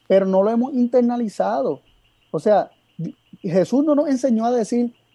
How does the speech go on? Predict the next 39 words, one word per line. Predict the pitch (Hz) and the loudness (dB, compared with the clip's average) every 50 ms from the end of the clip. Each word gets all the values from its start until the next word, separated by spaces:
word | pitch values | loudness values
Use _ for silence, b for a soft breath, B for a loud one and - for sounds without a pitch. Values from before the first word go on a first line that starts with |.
| _ _ _ _ | _ _ _ _
"Oh | 190 196 208 214 214 208 208 208 202 202 196 185 | 0 2 2 2 2 2 2 2 2 0 0 -2
Dios | 175 185 202 208 214 202 - - | 0 0 0 2 0 0 -4 -8
soberano, | - - - 208 196 190 185 185 180 190 208 214 202 196 190 190 185 185 185 185 185 185 185 185 180 175 170 | -14 -10 -6 -4 -2 0 2 2 2 2 2 0 0 -2 -2 -4 -4 -4 -4 -4 -4 -4 -4 -4 -4 -4 -4
eterno, | 160 156 - 202 214 196 180 180 185 180 170 156 | -6 -4 -2 0 0 0 0 -2 -4 -6 -6 -4
creador | - 165 165 165 165 185 208 214 202 196 185 | -4 -2 -2 0 0 0 0 0 -2 -2 -2
del | 175 180 170 156 | -2 -4 -4 -6
cielo | - - 220 202 202 202 196 | -8 -6 -6 -4 -4 -4 -4
y | |
de | 190 | -4
la | 185 180 170 | -4 -4 -4
tierra | 190 190 185 196 | -4 -4 -4 -2
y | 190 | -4
de | 180 175 | -4 -4
todas | 170 - 202 202 190 | -6 -4 -4 -2 -2
las | 185 175 - | -4 -4 -6
cosas | - 196 196 185 - 190 170 | -8 -10 -8 -8 -8 -8 -8
existentes, | 180 - - 185 - - _ - 208 214 208 190 185 - 190 185 b b b b _ | -8 -10 -12 -14 -14 -14 _ -10 -8 -8 -8 -10 -10 -10 -12 -12 b b b b _
que | - 226 | 4 4
habita | 214 214 247 254 - 233 - | 4 4 2 0 -2 -4 -4
entre | 233 226 220 202 - 214 208 | -4 -4 -4 -2 -2 -2 -2
querubines | 220 214 196 208 214 240 240 226 208 202 202 - | -2 -2 -2 -2 -2 -2 -2 -4 -4 -6 -6 -4
en | 196 196 | -4 -4
el | 202 202 202 196 196 | -4 -4 -4 -4 -4
lugar | 196 202 196 226 226 196 | -4 -2 -2 -2 -2 -2
santísimo | - 214 202 190 - 226 220 185 220 208 202 202 | -4 -6 -8 -6 -6 -6 -6 -6 -6 -6 -6 -6
del | 196 190 180 | -6 -6 -6
santuario | 202 185 180 156 - 214 220 214 208 185 170 | -8 -8 -8 -8 -4 -2 -2 -2 -2 -6 -8
celestial, | - 185 180 151 143 _ _ - 208 202 196 196 185 b b b b _ | -8 -10 -10 -10 -12 _ _ -4 -2 0 -2 -2 -4 b b b b _
que | - 214 | 0 2
recibes | 226 220 - 269 277 294 294 254 240 | 2 2 2 0 0 2 2 2 2
la | 240 240 | 2 2
adoración | 240 233 240 220 185 - 277 277 269 254 | 2 2 0 0 0 0 0 0 2 2
de, | 233 220 208 196 - _ - | 0 -2 -4 -6 -10 _ -6
de | 220 208 190 | -4 -4 -4
todos | - - 254 247 226 220 | 0 2 4 4 4 2
los | 226 202 - - | -2 -6 -6 -4
seres | 233 233 233 220 214 190 | -4 -2 -2 -4 -4 -6
del | 185 185 190 | -6 -8 -8
universo". | 190 190 190 208 214 202 196 - | -8 -8 -8 -8 -10 -10 -12 -18